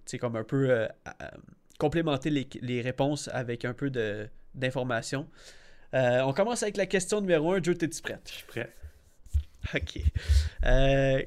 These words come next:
Speaker 1: quand le disc golf a-t-il été officialisé ? Euh,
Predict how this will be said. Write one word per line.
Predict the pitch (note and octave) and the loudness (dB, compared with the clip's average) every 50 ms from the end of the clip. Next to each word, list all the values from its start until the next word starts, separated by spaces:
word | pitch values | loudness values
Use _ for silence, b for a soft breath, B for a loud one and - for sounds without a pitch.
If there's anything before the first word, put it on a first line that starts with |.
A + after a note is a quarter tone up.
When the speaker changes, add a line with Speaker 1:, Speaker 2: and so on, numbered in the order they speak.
| - - - - - - | -6 -14 -16 -16 -6 -2
Speaker 1:
quand | - A3+ B3+ C#4+ D#4 E4+ - - | 0 0 2 0 -2 -4 -6 -6
le | - E3 C#3+ C#3 | 0 2 2 2
disc | C3+ F#3 A#3 G#3 E3 | 2 0 -2 -4 0
golf | F#3 A#3+ A#3+ A#3 A#3 B3 A#3 - - A3+ A#3 - - | -2 -2 0 2 0 -2 -2 -6 -2 -2 -2 0 0
a-t-il | - C#3 C3+ - - B3+ A#3+ | -2 -2 -2 -2 -4 -2 -2
été | G3+ - - F#3+ G3+ G3+ - | -2 0 0 -2 -2 -2 -2
officialisé ? | G#3+ G3+ F#3+ - - - F#3 E3+ D#3+ D#3 C#3+ C3+ D3+ D#3+ E3 F3 F#3 F#3 - _ B B B B B B B B B - | -4 -2 -2 -4 -4 -2 0 2 2 2 0 0 0 0 2 0 0 -4 -8 _ B B B B B B B B B -4
Euh, | A#2 A#2 A#2 A#2+ A#2 A2+ A2 A2+ A2+ G#2+ | -2 -2 0 0 0 0 0 -2 -2 -4